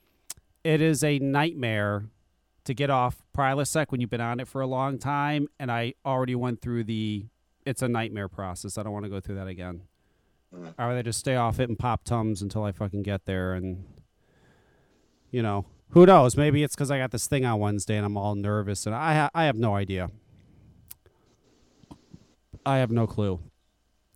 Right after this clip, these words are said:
Speaker 1: but we'll see. We will see. Okay, so I'm going to, 'cause this thing's almost an hour long, I'm gonna play,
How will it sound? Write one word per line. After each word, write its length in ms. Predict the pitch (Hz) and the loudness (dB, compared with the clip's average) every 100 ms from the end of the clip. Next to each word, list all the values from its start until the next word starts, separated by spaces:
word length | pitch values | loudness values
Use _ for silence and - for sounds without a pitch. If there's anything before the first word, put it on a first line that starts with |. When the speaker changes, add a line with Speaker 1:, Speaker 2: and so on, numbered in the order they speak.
| - | -4
Speaker 1:
but 180 | - 120 | 0 0
we'll 160 | 104 104 | 2 0
see. 340 | - 98 85 95 - - - - - - | 0 -4 -6 -12 -20 -20 -20 -20 -18 -6
We 140 | 120 | -2
will 160 | 113 107 | 0 0
see. 340 | - 101 87 90 - _ _ _ _ _ _ _ _ - - 151 | -2 -2 -4 -8 -20 _ _ _ _ _ _ _ _ -20 -4 2
Okay, 320 | 147 156 120 | 4 4 4
so 560 | - 151 147 147 143 104 - - _ - | 2 6 8 10 8 6 -4 -18 _ -4
I'm 240 | 127 147 | 0 4
going 280 | 151 160 156 | 6 8 6
to, 200 | - 151 | 4 2
'cause 160 | 135 117 | 2 0
this 120 | 113 | -2
thing's 220 | 135 117 | -2 0
almost 240 | 117 107 113 | 0 -2 -2
an 60 | |
hour 160 | 101 98 | -2 -2
long, 280 | 95 98 101 | -2 -4 -2
I'm 80 | |
gonna 120 | 120 123 | 0 0
play, 460 | - 120 113 110 | 0 2 2 -2